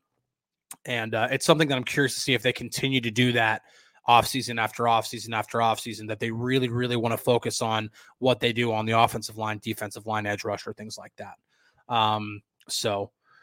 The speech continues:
and Frank says, you know, "First mistake was getting rid of Dick LeBeau." Listen, no coach is gonna, like I said, no coach is gonna bat a thousand. Every coach is gonna make their mistakes. The greatest coaches of all time have made their mistakes. But overall, overall, look at Tomlin's body of work.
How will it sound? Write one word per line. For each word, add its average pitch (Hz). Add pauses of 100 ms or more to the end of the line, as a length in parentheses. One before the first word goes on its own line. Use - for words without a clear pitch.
(520)
and 202
Frank 208
says, 190
you 196
know, 175
"First 190
mistake 170
was 165
getting 175
rid 165
of 147
Dick 160
LeBeau." 143
Listen, 117
no 190
coach 196
is 123
gonna, 131
like 135
I 139
said, 117
no 156
coach 156
is 123
gonna 127
bat 120
a -
thousand. 104
Every 165
coach 139
is 110
gonna 123
make 113
their 117
mistakes. 107
The 117
greatest 165
coaches 147
of 127
all 127
time 117
have 101
made 120
their 120
mistakes. - (1040)
But - (100)
overall, 170 (420)
overall, 170
look 147
at 156
Tomlin's 156
body 147
of 127
work. 143